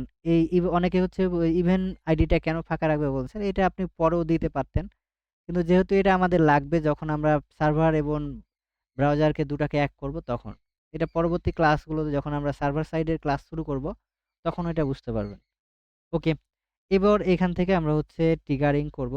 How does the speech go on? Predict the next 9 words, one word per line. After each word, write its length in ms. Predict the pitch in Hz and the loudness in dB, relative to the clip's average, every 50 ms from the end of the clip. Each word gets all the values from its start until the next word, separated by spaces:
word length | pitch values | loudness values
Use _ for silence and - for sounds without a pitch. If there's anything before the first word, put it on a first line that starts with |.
| 151 160 | -6 -8
ট্রিগারিং 420 | - - 139 131 135 131 139 139 139 | -4 -4 -2 -2 0 0 -2 -4 -4
করব 220 | - 139 135 135 139 | -8 -8 -6 -4 -4
হচ্ছে 280 | 139 135 - _ - 139 139 - _ _ _ _ _ _ _ 127 | -4 -4 -6 _ -4 -4 -4 -6 _ _ _ _ _ _ _ -8
যেহেতু 300 | 120 123 123 123 - 139 | -4 -2 -2 -2 -2 -4
আমরা 180 | 135 131 131 135 | -4 -2 -2 -4
পারচেজের 540 | 135 - 135 135 - _ - 151 143 160 151 | -2 0 -2 -2 -2 _ -6 -4 -4 -4 -6
ট্রিগার 320 | - _ 151 139 135 135 131 | -4 _ -2 0 0 0 0
এখানে 260 | 131 127 139 131 131 123 | 0 -2 -2 -4 -6 -6
দিব। 180 | 120 120 117 | -6 -6 -6